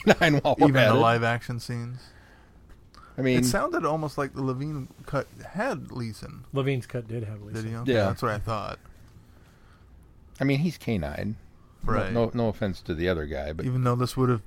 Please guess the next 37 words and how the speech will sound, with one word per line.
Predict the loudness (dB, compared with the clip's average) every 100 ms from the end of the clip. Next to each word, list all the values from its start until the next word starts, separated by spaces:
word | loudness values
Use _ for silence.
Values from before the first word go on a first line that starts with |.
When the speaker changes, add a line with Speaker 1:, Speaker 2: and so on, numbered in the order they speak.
| -4
Speaker 2:
been | -2 0 -2 -2
the |
Speaker 1:
He's | 0
Speaker 2:
other | 0 -2
guy. | -10 -8 -4
It | 2
obviously | 2 2 -2
was | 2 4 4
the | 0
other | -2 -2
guy. | -4 -4 0
Speaker 1:
Yeah. | 0 0
Speaker 2:
For |
the, | -2
wa-, | -6 -8 -12 -10 -8
was | 0
Speaker 3:
Well, | 0
it's | 2
Speaker 2:
actually | 0
Speaker 3:
interesting | -2 -2 0
Speaker 2:
filmed. |
Speaker 3:
that | 0
they | 0
didn't | -2 -4 -6 -8
get | -8 -8 -16 -20 -8
Leeson | -6 -6 -6 -6
back | -4 -4 -6
since | -12 -12 -12
the | -10 -8 -8 -6
other | -4 -4
actor | -4 -8 -10
passed, | -6 -6 -8 -14 -18 -12
so | -8
this | -8 -8
wouldn't | -8
have | -8
been | -8 -8 -12